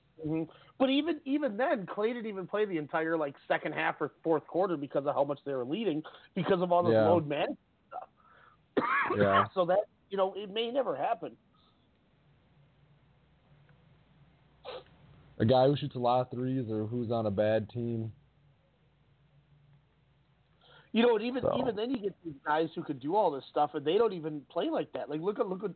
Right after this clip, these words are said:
Speaker 1: Luka Doncic. You know,
Speaker 2: Yeah.
Speaker 1: right now, it, it's like, if,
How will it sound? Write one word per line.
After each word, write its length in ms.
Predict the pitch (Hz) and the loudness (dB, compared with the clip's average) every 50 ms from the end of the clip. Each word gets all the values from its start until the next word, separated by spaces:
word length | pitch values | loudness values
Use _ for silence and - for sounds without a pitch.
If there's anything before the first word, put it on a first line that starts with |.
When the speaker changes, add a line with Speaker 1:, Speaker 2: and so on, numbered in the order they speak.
| _ _ _ - _ - - - _ - | _ _ _ -20 _ -20 -20 -18 _ -4
Speaker 1:
Luka 180 | 208 240 233 220 | -4 -2 -2 0
Doncic. 480 | 143 160 156 185 254 185 - 147 - - - _ _ _ _ _ _ _ _ _ _ _ _ _ _ _ - - _ - | 0 2 2 2 2 0 -4 -8 -10 -12 -16 _ _ _ _ _ _ _ _ _ _ _ _ _ _ _ -20 -16 _ -2
You 80 | 180 | 2
know, 100 | 180 185 - | 4 6 8
Speaker 2:
Yeah. 60 | 214 220 208 | 8 8 8
Speaker 1:
right 100 | 104 202 | 8 6
now, 320 | 196 208 220 220 208 185 165 | 6 4 6 6 4 4 2
it, 100 | 156 - _ _ _ _ _ | 0 -4 _ _ _ _ _
it's 100 | - - _ _ _ _ _ _ _ _ _ _ _ _ _ _ _ _ _ _ _ _ _ _ _ _ _ _ _ _ _ - | -20 -20 _ _ _ _ _ _ _ _ _ _ _ _ _ _ _ _ _ _ _ _ _ _ _ _ _ _ _ _ _ -6
like, 200 | 285 254 240 196 - - - - | -2 -2 -2 -2 -4 -12 -6 -2
if, 140 | 254 214 | -2 -2